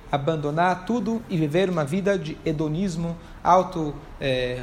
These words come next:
satisfazer o seu auto, o seu próprio prazer. Ele abandonou tudo. E mesmo assim, o Rabi Meir continuou aprendendo dele. E o apelido dele, como eu vou falar em seguida, foi Acher, outro. Esse é o outro. Então, o que acontece? Uma coisa interessante, se a gente for olhar,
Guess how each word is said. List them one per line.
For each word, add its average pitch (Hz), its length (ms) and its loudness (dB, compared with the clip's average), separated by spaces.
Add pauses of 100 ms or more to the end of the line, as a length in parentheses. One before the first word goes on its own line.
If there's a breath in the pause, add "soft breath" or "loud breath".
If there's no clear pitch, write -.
satisfazer 156 640 2
o 175 60 2
seu 156 160 2
auto, 156 220 4
o 143 40 -6
seu 151 140 2
próprio 156 300 4
prazer. 131 400 0 (320 loud breath)
Ele 151 120 2
abandonou 151 460 0
tudo. 160 240 -4 (500 loud breath)
E 131 60 -4
mesmo 240 300 4
assim, 262 300 0
o 233 40 4
Rabi 208 200 8
Meir 202 220 2
continuou 208 440 4
aprendendo 170 520 4
dele. 135 320 2 (400 loud breath)
E 151 40 0
o 143 60 6
apelido 196 420 0
dele, 214 220 6
como 170 180 -2
eu - 20 -2
vou 160 80 -4
falar 185 240 4
em - 20 2
seguida, 233 580 4
foi 214 340 4
Acher, 190 580 4
outro. 160 500 2 (320)
Esse 175 180 2
é 196 40 8
o 180 160 2
outro. 165 380 4 (600 loud breath)
Então, 170 120 0
o 165 40 -2
que 220 60 4
acontece? 180 540 4
Uma 190 140 -2
coisa 208 180 0
interessante, 190 500 0
se - 80 -4
a 175 40 0
gente 226 180 -2
for 196 160 0
olhar, 165 680 2